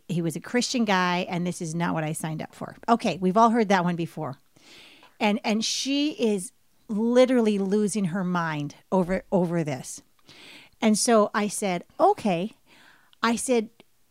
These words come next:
"Can you, so today, do, would you like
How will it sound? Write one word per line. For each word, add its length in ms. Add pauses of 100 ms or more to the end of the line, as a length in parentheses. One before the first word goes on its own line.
(240)
"Can 220
you, 180
so 240
today, 640 (140)
do, 160
would 340
you 720
like 600